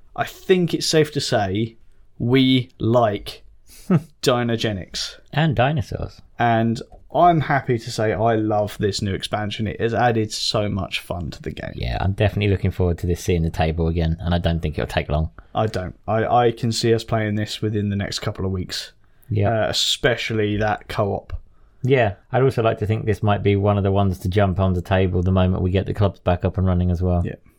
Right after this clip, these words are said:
Speaker 1: yeah, without a doubt. Um, I've, I've had a few people that have, uh, found out that I've got this game and, and they've already expressed interest in, in playing this. So,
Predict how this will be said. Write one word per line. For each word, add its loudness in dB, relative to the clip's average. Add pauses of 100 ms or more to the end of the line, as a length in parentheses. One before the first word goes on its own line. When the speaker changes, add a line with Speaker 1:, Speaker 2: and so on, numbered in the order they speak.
(140)
Speaker 1:
yeah, -2
without -2
a -6
doubt. -4
Um, -2 (380)
I've, 0
I've 6
had 2
a 0
few 0
people 0 (280)
that 4
have, 2
uh, 0
found 0
out 2
that 0
I've 0
got 0
this -4
game -2
and, 0
and 0
they've 0
already 2
expressed -4
interest -4
in, -2 (140)
in 0
playing -2
this. -4
So, -2